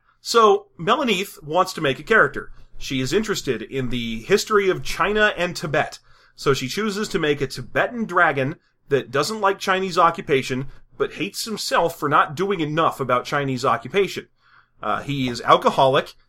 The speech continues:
He doesn't really have any connection to Tibet because he has a zero in, in, in estate, um, or domain or whatever. And, um, realm. His zero in realm. God,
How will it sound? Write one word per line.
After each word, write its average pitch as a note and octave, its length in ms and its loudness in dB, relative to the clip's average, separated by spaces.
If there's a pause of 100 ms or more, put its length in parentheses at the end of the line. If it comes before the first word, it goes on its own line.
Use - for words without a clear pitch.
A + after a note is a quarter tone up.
(120)
He D3+ 80 -2
doesn't F3+ 260 2
really F#3 220 -2
have E3 220 2
any D3+ 120 -4
connection D#3+ 440 -4
to C3+ 100 -2
Tibet A#2+ 400 -4
because C#3 220 -4
he C3+ 60 -4
has C3 120 0
a B2+ 60 -6
zero C#3+ 380 2
in, B2+ 120 -4
in, B2 420 -6
in A#2 380 -6
estate, C3 540 -4 (640)
um, B2 500 0 (300)
or C3+ 120 -2
domain B2 500 0
or A2 80 -6
whatever. A2 420 -4 (240)
And, C#3 300 0
um, C3+ 460 4
realm. E3+ 320 6 (100)
His D#3 140 -4
zero G#3 200 4
in G3+ 80 2
realm. D3 440 2
God, C#3+ 340 -12